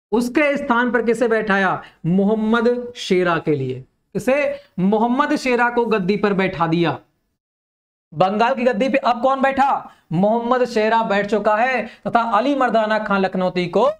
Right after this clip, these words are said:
बंदी बना लिया गया है। इसी प्रकार,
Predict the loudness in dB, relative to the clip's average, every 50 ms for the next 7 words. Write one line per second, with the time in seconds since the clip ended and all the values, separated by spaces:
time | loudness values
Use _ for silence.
0 | _ _ _ _ _ -8 -2 -2 0 0 0 0 0 0 0 0 0 0 -2 0
1 | 0 0 0 0 0 -2 -2 -4 -8 -14 -16 _ _ _ _ _ _ _ _ _
2 | _ _ _ _ _ _ _ _ _ _ _ _ _ _ _ _ -4 -2 -2 0
3 | 0 -2 0 0 0 0 2 2 2 2 0 -2 -4 -10 -12